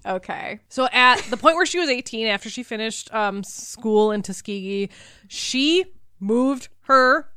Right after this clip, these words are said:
Speaker 2: and her entire family. So let's see, it was six kids, but one died. Five kids. So her parents and five <laughs> kids to Kansas City, Missouri. So they, they picked up and moved. She purchased a house, uh, house on twelfth Street, which,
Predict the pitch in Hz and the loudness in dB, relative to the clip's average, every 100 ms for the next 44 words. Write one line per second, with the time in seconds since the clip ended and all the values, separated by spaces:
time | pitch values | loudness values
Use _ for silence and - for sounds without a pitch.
0 | - _ 180 269 311 453 440 427 440 415 | -18 _ -2 2 10 12 12 10 10 10
1 | 415 453 392 302 247 233 269 - _ - | 6 8 6 6 2 0 -2 -6 _ -12
2 | 240 220 214 214 - - _ 190 - 175 | -2 2 2 0 -8 -20 _ -20 -18 -16
3 | - 156 196 - - 185 165 170 165 160 | -16 -16 -16 -16 -16 -14 -14 -16 -16 -16
4 | 160 160 139 175 _ - 190 196 185 156 | -14 -14 -14 -14 _ -12 -12 -10 -12 -16
5 | 165 - 185 180 214 220 180 175 208 - | -14 -10 -8 -6 -4 -4 -6 -4 -4 -4
6 | - 185 190 _ - - - - _ - | -10 -10 -14 _ -20 -20 -20 -20 _ -8
7 | 247 - 247 254 254 285 - 240 233 214 | -8 -4 -2 0 -2 -4 -2 -2 -2 -4
8 | 185 160 - - 180 175 165 185 185 220 | -6 -8 -10 -12 -10 -8 -8 -10 -10 -10
9 | 208 220 226 196 175 175 - _ _ _ | -10 -10 -8 -6 -8 -10 -16 _ _ _
10 | _ _ _ _ 220 214 233 233 220 226 | _ _ _ _ -12 -8 -8 -8 -8 -2
11 | 208 214 - - _ - 226 240 - - | -2 -2 -8 -10 _ -8 -4 -4 -6 -8
12 | 208 196 - 285 381 - - 196 185 180 | -6 -6 0 2 2 -4 -14 -8 -8 -8
13 | 208 190 | -10 -12